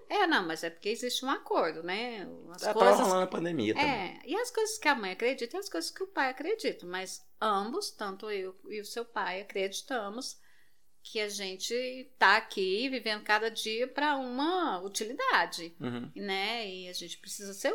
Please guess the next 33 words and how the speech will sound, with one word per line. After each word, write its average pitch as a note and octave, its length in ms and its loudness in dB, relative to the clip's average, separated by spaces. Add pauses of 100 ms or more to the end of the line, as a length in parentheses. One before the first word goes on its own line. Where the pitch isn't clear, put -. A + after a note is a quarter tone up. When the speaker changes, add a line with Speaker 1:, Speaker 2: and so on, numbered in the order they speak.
(160)
Speaker 1:
útil. F3 320 -4
Então, E3+ 280 -10
se F3+ 140 -8
a G#3 40 -8
gente G#3 280 -10
não A#3 180 -4
é A#3 120 2
útil G3 420 0
estudando, F3+ 640 -4
a G4+ 40 -4
gente A#3 340 -4
é A#3 80 0
útil F#3 380 -6
trabalhando. G3+ 800 -2 (120)
Speaker 2:
É. A2+ 180 -12 (280)
Speaker 1:
E A3+ 140 -8
ser C4 320 0
útil A3+ 400 0
acaba A3+ 360 -2
que D#4+ 320 -4
gera B3+ 220 0
uma B3 160 -2
remuneração, B3 840 -4
né? G#3+ 140 -14 (260)
Isso C3+ 320 -8
Speaker 2:
Uhum. A3+ 60 -8
Speaker 1:
é B3 60 -12 (180)
positivo. A3+ 580 -10 (420)
Speaker 2:
Como F#3 240 4
que - 80 -6
funciona F3 460 4
pra D3 180 4
você C#3 560 6